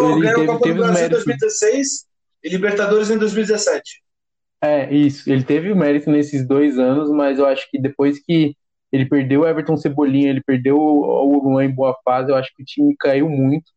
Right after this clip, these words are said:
Speaker 1: O time do Grêmio, se a gente for analisar o dessa temporada, pelo menos, ele é um time que ele quase não cria, ele se torna muito dependente do, das bolas alçadas pro Diego Souza.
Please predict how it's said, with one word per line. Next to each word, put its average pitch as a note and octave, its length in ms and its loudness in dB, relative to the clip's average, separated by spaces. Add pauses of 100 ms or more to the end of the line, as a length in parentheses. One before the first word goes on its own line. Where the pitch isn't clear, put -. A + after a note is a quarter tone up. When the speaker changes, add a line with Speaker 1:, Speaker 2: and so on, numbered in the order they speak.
(720)
Speaker 1:
O C3 40 -10
time D3 240 0
do D3 100 0
Grêmio, C#3 720 0
se - 80 -4
a C3+ 80 0
gente C#3+ 240 -2
for C#3+ 360 0 (240)
analisar C3+ 500 -2
o C3 60 -2
dessa D3 300 0
temporada, C#3+ 560 -2
pelo C#3 180 0
menos, C3 320 0 (580)
ele C#3 80 -2
é - 20 0
um C#3 60 0
time C#3+ 240 0
que C#3 80 -2
ele C#3 100 -2
quase D3+ 300 -2
não F3+ 200 0
cria, D3 460 0
ele C3 140 -4
se - 120 -20
torna C#3+ 240 0
muito C#3 340 -2
dependente C#3+ 640 -2
do, C3+ 420 2 (340)
das C#3 240 0
bolas C#3 280 0
alçadas C3 460 0 (100)
pro D#3 180 0
Diego D3 240 -2
Souza. C#3+ 440 0